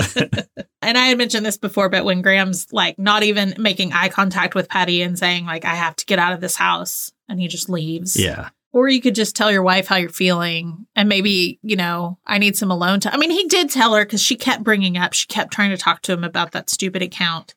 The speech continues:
Speaker 2: Yeah.
Speaker 1: And he didn't wanna talk about it, but at the same time, I just wanna be like, "Just tell her why you don't wanna talk about it." <laughs> You know what
Speaker 2: Right.
Speaker 1: I mean?
Speaker 2: A
Speaker 1: Like
Speaker 2: little communication.
Speaker 1: Right.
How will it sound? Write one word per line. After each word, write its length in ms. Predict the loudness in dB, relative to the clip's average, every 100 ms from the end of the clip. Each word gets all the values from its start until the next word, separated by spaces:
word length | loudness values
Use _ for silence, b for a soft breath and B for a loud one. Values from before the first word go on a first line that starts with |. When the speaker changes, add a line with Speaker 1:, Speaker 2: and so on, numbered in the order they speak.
| _
Speaker 2:
Yeah. 260 | 0 0 0 -8 -6
Speaker 1:
And 80 | -2
he 80 | 0
didn't 180 | 2 2
wanna 140 | 0
talk 260 | 2 0 2
about 240 | 0 2
it, 140 | 2 2
but 100 | 2
at 220 | 2 0
the 80 | -4
same 240 | 0 0
time, 220 | 0 0 0
I 40 |
just 160 | -2 -2
wanna 80 |
be 80 | 0
like, 240 | 0 0 2
"Just 340 | 4 4 0
tell 280 | 2 4 6
her 340 | 4 2 -2 -8
why 440 | 0 4 4 2 -2
you 180 | 2 2
don't 120 | 4
wanna 140 | 0
talk 200 | 0 -2
about 160 | -2 -4
it." 440 | -4 -6 -6 -4
<laughs> 0 | 0
You 80 |
know 80 | 2
what 80 | 4
Speaker 2:
Right. 100 | 2
Speaker 1:
I 40 |
mean? 360 | 2 0 0 -2
Speaker 2:
A 80 | 0
Speaker 1:
Like 200 | 2 6
Speaker 2:
little 240 | 6 4
communication. 840 | 2 2 4 2 2 0 0 -6 -14 -8
Speaker 1:
Right. 280 | -6 -6